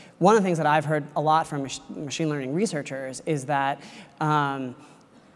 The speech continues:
is that China is poised to far outstrip the kind of research that we're doing, largely because they don't have anything close to the sorts of,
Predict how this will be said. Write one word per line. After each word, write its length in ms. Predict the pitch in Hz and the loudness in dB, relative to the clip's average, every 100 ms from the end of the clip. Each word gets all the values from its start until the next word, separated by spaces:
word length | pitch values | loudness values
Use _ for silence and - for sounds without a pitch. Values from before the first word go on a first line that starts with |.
| - | -2
is 140 | 190 | 0
that 160 | 165 165 | 0 -2
China 380 | - 196 196 180 | -2 0 0 -2
is 160 | 160 - | -4 -8
poised 580 | - 156 156 151 147 - | -4 0 2 0 -2 -4
to 160 | 160 | -4
far 480 | 143 - 147 151 151 | -4 -2 2 2 2
outstrip 460 | 143 143 - 143 143 | -2 -6 -6 -6 -6
the 100 | 147 | -8
kind 240 | 139 139 | -6 -6
of 80 | 131 | -6
research 320 | 139 147 139 | -8 -8 -8
that 120 | 143 | -6
we're 120 | 156 | -4
doing, 320 | 147 151 151 143 | -2 0 0 0
largely 320 | 151 143 156 | 0 0 -4
because 360 | 147 151 147 | -4 -4 -4
they 100 | 147 | -2
don't 160 | 147 156 | -4 -6
have 340 | 139 143 143 143 | -6 -6 -6 -8
anything 280 | 139 127 139 | -10 -10 -10
close 200 | 143 143 | -8 -10
to 80 | |
the 100 | 139 | -12
sorts 340 | 135 151 139 147 | -10 -8 -6 -4
of, 220 | 143 | -4